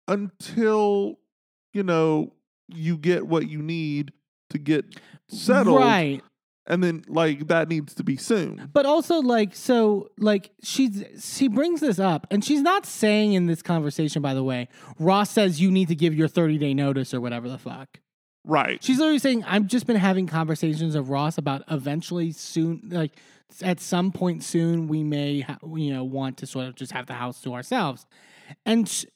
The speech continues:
Speaker 2: Shari, her sister, like, gets real offended by it. And has a confessional with her mother w-, where she's basically like, you know,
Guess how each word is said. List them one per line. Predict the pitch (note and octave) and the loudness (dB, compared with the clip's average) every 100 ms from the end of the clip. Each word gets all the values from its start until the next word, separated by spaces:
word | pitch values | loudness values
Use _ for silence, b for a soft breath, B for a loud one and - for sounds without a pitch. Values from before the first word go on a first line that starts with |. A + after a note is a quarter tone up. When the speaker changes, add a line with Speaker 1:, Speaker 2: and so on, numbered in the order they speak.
| _ | _
Speaker 2:
Shari, | - - G#3+ A#3+ G#3+ F3 | -4 0 2 4 2 0
her | D3+ E3+ D3+ | 0 0 0
sister, | - F#3+ E3 | -2 -2 -4
like, | E3+ D#3+ D3 | -4 -4 -2
gets | D#3+ - | -6 -6
real | C3+ C3 G#3 D#3 | -10 -6 -4 -4
offended | - E3 C#3+ | -4 -4 -6
by | - - | -8 -14
it. | E3 F3+ - _ _ _ _ _ _ _ _ B - | -14 -14 -16 _ _ _ _ _ _ _ _ B -2
And | G#3+ A#3 G3 _ _ | 2 2 -2 _ _
has | B3+ A#3 D#4 | -2 0 0
a | E4+ | 2
confessional | B3+ G3+ - G3+ G3+ - F#3 C#3 C3 | 2 0 0 0 0 2 0 2 0
with | D#3 | -4
her | D#3 D3 | -2 -4
mother | B2+ B2+ C#3+ C3 - - | -2 -4 -6 -8 -14 -12
w-, | F3+ - | -12 -12
where | - G3 F3 | -6 0 0
she's | D3+ - E3+ | 0 -2 -4
basically | D#3+ F#3+ G3+ G3 | 0 -2 0 0
like, | F3+ D#3 - b b b b | 0 -2 -6 b b b b
you | G3 | 2
know, | F3+ D#3+ | 4 2